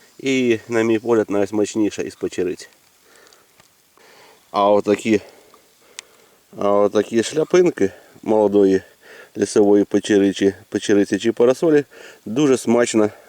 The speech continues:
маринувати. У мене у жінки на каналі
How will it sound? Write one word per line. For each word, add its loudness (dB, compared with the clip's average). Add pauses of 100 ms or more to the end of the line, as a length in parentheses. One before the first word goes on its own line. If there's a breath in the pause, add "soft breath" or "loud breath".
маринувати. 2
У 2
мене 2 (100)
у -8
жінки 0
на 2
каналі 0